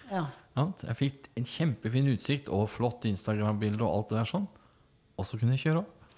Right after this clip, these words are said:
Speaker 2: Ja, det var helt nydelig.
Speaker 1: Den er det fint, da. Der har jeg vært, var jeg i praksis når jeg gikk, eh,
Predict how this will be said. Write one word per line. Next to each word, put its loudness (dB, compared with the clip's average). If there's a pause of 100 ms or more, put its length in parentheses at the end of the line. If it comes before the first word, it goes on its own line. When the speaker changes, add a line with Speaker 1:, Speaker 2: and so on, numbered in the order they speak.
(160)
Speaker 2:
Ja, -10
det -10
var -12
helt -18
nydelig. -18 (300)
Speaker 1:
Den 0
er 0
det 4
fint, 4
da. 4 (1300)
Der -8
har 4
jeg 6
vært, 0
var 4
jeg 6
i 0
praksis 4
når 4
jeg 6
gikk, -2
eh, 2